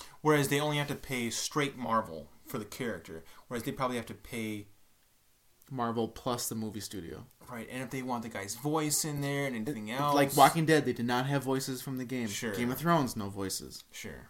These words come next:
Speaker 2: Lord of the Rings, everybody's, you know,
Speaker 1: Right.
Speaker 2: it's the last kind of huge juggernaut of license integration.
Speaker 1: Right. So here they can still get on the, the Deadpool bandwagon without having to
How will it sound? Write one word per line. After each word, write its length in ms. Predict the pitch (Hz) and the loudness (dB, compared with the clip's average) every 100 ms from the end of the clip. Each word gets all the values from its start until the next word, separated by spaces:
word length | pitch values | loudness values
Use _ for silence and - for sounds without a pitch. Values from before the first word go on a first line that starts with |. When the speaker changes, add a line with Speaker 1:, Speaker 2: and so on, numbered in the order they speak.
| - - | -20 -8
Speaker 2:
Lord 160 | 135 160 | 4 6
of 40 | 185 | 8
the 60 | |
Rings, 540 | 165 185 170 131 - - _ - | 8 8 6 2 -2 -6 _ -10
everybody's, 640 | 107 143 147 147 - - - | -4 0 2 2 -2 -6 -8
you 80 | 117 | -8
know, 220 | 104 113 - - - - - - | -8 -10 -14 -16 -14 -10 -8 -8
Speaker 1:
Right. 240 | 78 53 - - | -10 -12 -16 -10
Speaker 2:
it's 160 | 120 - | -8 -2
the 100 | 117 | 2
last 500 | 123 139 - - - | 4 4 2 -6 -4
kind 180 | 143 | -2
of 140 | 123 117 | -2 -4
huge 500 | - 139 143 143 - | -4 0 0 0 0
juggernaut 600 | 139 123 123 113 101 95 - - - - - - - - - | 0 2 0 2 0 -4 -14 -20 -20 -20 -20 -20 -18 -18 -6
of 360 | 107 104 98 - - - - | 0 0 0 -6 -18 -16 -2
license 480 | 113 120 120 117 110 | 0 2 0 0 0
integration. 600 | 117 107 101 92 90 98 | -2 0 -2 -2 -6 -12
Speaker 1:
Right. 140 | - - - - | -14 -14 -18 -10
So 140 | - 135 | -6 -2
here 240 | 185 180 | 0 2
they 100 | 165 | 0
can 140 | 147 | -2
still 240 | 120 170 147 | -2 -2 -2
get 160 | 139 | 0
on 180 | 131 123 | 2 2
the, 180 | 117 107 - - - - - - | 0 -2 -6 -12 -12 -14 -12 -6
the 80 | |
Deadpool 460 | 120 135 135 123 104 | 0 0 0 -4 0
bandwagon 600 | 143 180 151 110 104 104 | 0 2 2 0 -2 -4
without 300 | 107 147 110 | -6 -6 -6
having 400 | - 107 110 107 | -6 -8 -6 -8
to 280 | - - 104 | -8 -8 -10